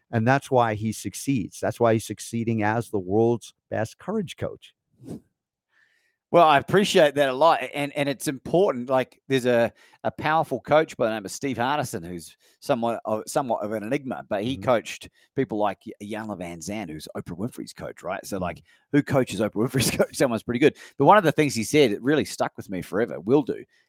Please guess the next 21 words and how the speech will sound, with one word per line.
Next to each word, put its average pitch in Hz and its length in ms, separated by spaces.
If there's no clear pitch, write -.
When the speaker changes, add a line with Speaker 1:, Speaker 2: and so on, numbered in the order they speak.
Speaker 2:
"The 123 100
power 196 600
is 120 220
in 127 160
the 120 100
listener," 160 460
Speaker 1:
Mm-hmm. 90 80
Speaker 2:
right? 123 260
"The 120 120
power 180 500
is 120 240
in 135 360
the 120 100
listener." 120 400
and 117 540
learning, 151 640
learning 202 420
how 160 240
to 139 140
listen 143 440
better 123 420